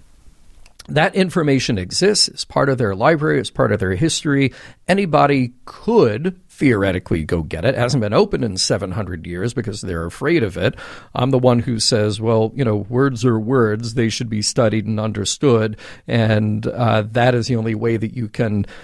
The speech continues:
make reasonable decisions is when you have complete information,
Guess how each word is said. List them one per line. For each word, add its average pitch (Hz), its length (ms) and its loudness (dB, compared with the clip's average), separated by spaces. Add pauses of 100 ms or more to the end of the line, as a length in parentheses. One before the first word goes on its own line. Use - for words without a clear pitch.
(500)
make 123 280 2
reasonable 120 460 2
decisions 120 800 2
is 110 120 -6
when 120 200 0
you 113 200 0
have 135 720 0
complete 113 500 0
information, 101 800 -2